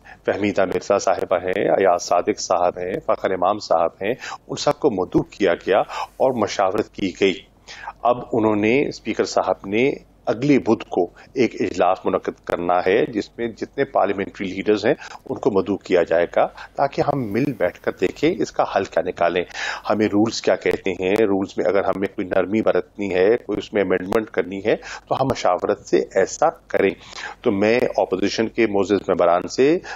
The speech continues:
ये अर्ज़ करना चाहूँगा, साजिश हरगिज़ नहीं है, सेफ्टी है और सेफ्टी को सामने रखते हुए ये स्पीकर साहब इस किस्म का,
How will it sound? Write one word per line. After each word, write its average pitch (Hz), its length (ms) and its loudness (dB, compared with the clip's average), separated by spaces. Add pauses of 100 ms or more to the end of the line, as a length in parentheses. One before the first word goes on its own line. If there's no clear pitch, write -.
(160)
ये 113 80 4
अर्ज़ - 220 2
करना 87 240 0
चाहूँगा, 92 580 -2
साजिश 90 520 -2
हरगिज़ 95 340 -2
नहीं 107 280 0
है, 165 160 2 (340)
सेफ्टी - 720 0 (100)
है 87 140 0 (300)
और 113 80 0
सेफ्टी 151 520 0
को 151 120 0
सामने 101 360 0
रखते 90 300 -2
हुए 101 220 2 (340)
ये 107 320 4
स्पीकर - 360 0
साहब 95 400 0
इस 120 80 -4
किस्म 98 260 -6
का, 104 240 0